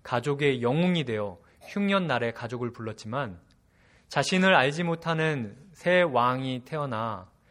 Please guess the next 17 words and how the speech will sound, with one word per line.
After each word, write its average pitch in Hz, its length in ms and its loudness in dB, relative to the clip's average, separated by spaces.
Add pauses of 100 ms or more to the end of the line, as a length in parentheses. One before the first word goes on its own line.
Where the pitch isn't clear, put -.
(140)
자기가 139 480 0
죽고 147 320 -6
난 131 220 -2
이후에 123 340 -2
이스라엘 139 540 -4
백성들을 135 760 -6
노예로 143 420 -2
삼게 160 380 -10
되었고 101 680 -12 (460)
모세가 175 880 2 (120)
출애굽을 180 580 2
하기 180 320 -4
전 101 420 -4 (340)
모세가 143 500 0
태어났을 160 580 -2
그 139 120 -6
당시 123 640 -6